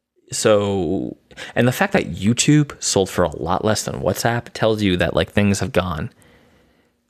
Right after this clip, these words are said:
like, I, you know, Chris, you and I were predicting a bubble a few years ago. It never happened. It never burst.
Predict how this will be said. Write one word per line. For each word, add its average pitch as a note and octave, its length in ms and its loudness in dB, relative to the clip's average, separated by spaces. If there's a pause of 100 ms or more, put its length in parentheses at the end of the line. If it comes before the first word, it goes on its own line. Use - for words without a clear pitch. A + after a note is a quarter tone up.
(120)
like, A#2 180 2
I, - 160 -4
you F2+ 420 -4
know, F#2+ 240 2 (100)
Chris, D#3+ 300 0
you D#3 60 6
and C#3 80 6
I B2+ 100 4
were A2+ 100 4
predicting G#2 400 2
a F2+ 60 2
bubble F#2+ 320 2
a D2+ 40 -2
few D2+ 160 -4
years E2 280 -4
ago. A#2 140 0
It G2+ 100 2
never G2+ 260 2
happened. E2+ 460 -2
It C2+ 60 -4
never E2+ 240 -2
burst. F2 460 0